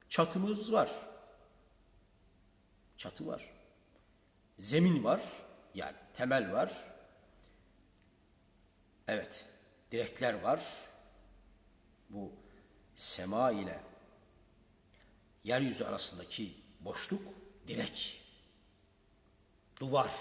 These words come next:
İşte biz bunu bilmiyoruz. Türlü türlü renklerde insanlar yarattı Rabbim.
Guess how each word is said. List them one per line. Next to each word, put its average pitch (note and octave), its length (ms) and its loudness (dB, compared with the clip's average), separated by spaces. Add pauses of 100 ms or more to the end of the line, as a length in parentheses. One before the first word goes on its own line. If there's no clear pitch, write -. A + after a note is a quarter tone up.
(1800)
İşte - 300 -4
biz - 500 10 (1400)
bunu D3+ 440 10
bilmiyoruz. - 680 4 (1700)
Türlü C3+ 340 -4
türlü A2 440 -8 (2000)
renklerde G#2+ 500 -4
insanlar G2 680 4
yarattı D#2+ 480 -8
Rabbim. D2 320 -12